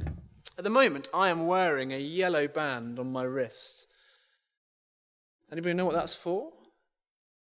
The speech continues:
Anyone at all? It's just me, isn't it? Next Sunday, Oxford United are playing at Wembley against Barnsley in the final of the Johnstone's Paint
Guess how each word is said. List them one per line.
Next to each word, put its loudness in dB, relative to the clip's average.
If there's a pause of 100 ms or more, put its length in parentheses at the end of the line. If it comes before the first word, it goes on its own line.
(460)
Anyone -6
at -12
all? -14 (440)
It's -20
just -14
me, -12
isn't -16
it? -20 (1080)
Next -8
Sunday, -4
Oxford -8
United -4
are -2
playing -4 (200)
at -12
Wembley -4 (1000)
against -6
Barnsley 2
in -6
the -4
final 6
of 0
the 2
Johnstone's 0
Paint -6